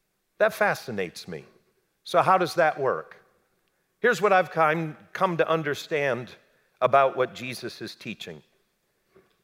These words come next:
When you do good works because God is empowering you to the do, to do them and you feel called to do them, here's what you're going to experience. People will look at you and say, "There's no way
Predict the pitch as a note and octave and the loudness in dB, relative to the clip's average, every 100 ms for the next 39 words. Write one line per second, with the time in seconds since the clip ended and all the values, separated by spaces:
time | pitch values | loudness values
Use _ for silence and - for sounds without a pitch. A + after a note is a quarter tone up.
0 | _ _ _ _ _ C#3+ D3 D4 C#4 A#3 | _ _ _ _ _ 0 2 0 0 0
1 | F#3+ A#3 C#3+ B2 C#3+ G3 - D3 - D3 | 4 4 6 4 4 0 -8 -8 0 0
2 | - D3+ D#3+ E3+ F3 D#3 - D3 D3+ D3+ | 2 4 4 2 -2 -6 0 2 4 2
3 | C#3+ C3 C#3 D3 C3+ B2 A2+ G#2+ - C3 | -2 -8 -10 -10 -10 -6 -8 -8 -10 -10
4 | A2+ A2 A#2 C3 B2 A#2 - B2+ - D#3 | -6 -4 -4 -4 -6 -8 -4 -4 -2 -2
5 | D3+ B2 G#2 F#2 E2+ G#2 D3 _ _ _ | -2 -4 -14 -14 -10 -10 -10 _ _ _
6 | E3+ D#3+ E3+ D#3 D#3+ C3+ C#3 C3+ C#3 - | -2 0 -2 -4 -4 -2 -4 -4 -10 -10
7 | D3 G#2 E2 D#2 - _ _ _ _ _ | -8 -8 -8 -14 -20 _ _ _ _ _
8 | E3+ G3 B3 F3+ A#2+ E3+ G3+ F3+ F3 F#3+ | -6 -4 -2 0 2 0 0 -6 -6 -6
9 | A#2+ - _ _ _ C3+ C3+ - F3+ F#2 | -6 -10 _ _ _ -6 -6 -2 0 0
10 | D2+ - _ _ _ _ _ _ E3+ A#2+ | -2 -14 _ _ _ _ _ _ 0 0
11 | A2+ C3+ E3 D3+ G2+ D2 | 0 2 2 2 0 -2